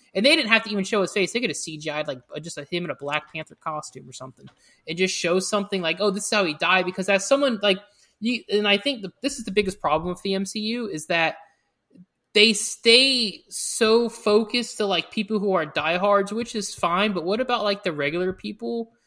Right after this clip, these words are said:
I guess you could say, like, the not diehards or just regular fans of the M C U. 'Cause if I'm watching that as somebody who's like, obviously everybody knows Chadwick Bos-, Boseman died,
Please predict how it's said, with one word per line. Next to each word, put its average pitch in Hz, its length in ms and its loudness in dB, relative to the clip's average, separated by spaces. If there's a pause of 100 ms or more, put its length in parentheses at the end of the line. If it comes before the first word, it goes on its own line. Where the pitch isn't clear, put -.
(180)
I 185 60 -4
guess 220 200 0
you 233 80 -10
could 226 140 -8
say, 226 180 -4
like, 175 200 -4
the 160 80 -4
not 165 420 0
diehards 175 540 2
or 156 80 -4
just 156 320 -10
regular 160 400 0
fans 156 340 -6
of 180 80 -6
the 196 80 -2
M 196 140 -2
C 214 140 -8
U. 226 220 -4 (220)
'Cause 202 140 2
if 202 100 2
I'm 285 180 6
watching 196 440 4
that 233 300 -2
as 180 180 -2
somebody 202 340 -2
who's 196 240 -4
like, 165 340 -2
obviously 294 520 0
everybody 214 360 2
knows 165 260 -2
Chadwick 160 380 -4
Bos-, 165 200 -4
Boseman 156 440 -6
died, 175 380 -2